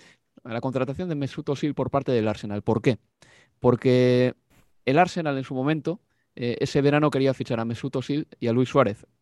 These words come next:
e hizo primero una, pues una, un desembolso por el jugador alemán que se fue del Real Madrid al Arsenal, y, y luego ya no tenía dinero para fichar a Luis Suárez. Creo que ofrecieron cuarenta al Liverpool y el Liverpool pedía cuarenta más uno, ¿no? Esa era la historia y al final Luis Suárez se quedó en el Liverpool una temporada más.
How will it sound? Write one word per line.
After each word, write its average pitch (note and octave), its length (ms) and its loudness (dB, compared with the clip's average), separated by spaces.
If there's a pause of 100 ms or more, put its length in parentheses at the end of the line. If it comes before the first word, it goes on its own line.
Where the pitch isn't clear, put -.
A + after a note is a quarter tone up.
(320)
e A#2 80 0
hizo C3 200 0
primero B2+ 440 0 (160)
una, A2+ 840 -4 (560)
pues A#2+ 180 -2
una, B2 340 4
un D#2 400 -6
desembolso A#2+ 880 2
por A2+ 280 2
el A2 140 4
jugador A2+ 460 4
alemán B2 340 2
que B2+ 80 -6
se B2 120 -8
fue A#2 160 0
del A2+ 80 2
Real A#2 180 0
Madrid A2+ 280 -6
al A#2 120 2
Arsenal, E3 380 0 (500)
y, A#2+ 300 0
y - 20 8
luego D3+ 220 8
ya F3 140 4
no F3 100 2
tenía D#3 300 -2
dinero C#3 320 -2
para A2+ 260 -6
fichar B2+ 300 -2
a B2 40 2
Luis A#2+ 180 0
Suárez. E3 300 0
Creo C3 200 -2
que C#3 80 -6
ofrecieron B2+ 340 0
cuarenta C3 320 2
al C3 80 4
Liverpool D3+ 380 4
y - 20 2
el B2 80 0
Liverpool B2+ 300 -4
pedía A#2+ 240 -2
cuarenta A#2 320 -4
más A2 200 -10
uno, C#3 220 -6
¿no? D#3+ 180 -10
Esa B2 200 -8
era A#2+ 240 -2
la A2+ 100 0
historia B2+ 340 2
y A2 60 -2
al A2 80 -4
final A#2+ 220 -4
Luis A#2+ 140 -2
Suárez C3 220 -2
se A2 100 -12
quedó A#2 120 -6
en A#2 80 -4
el A2+ 80 0
Liverpool A#2 380 0
una A2+ 160 -4
temporada A2 400 -4
más. E3 180 0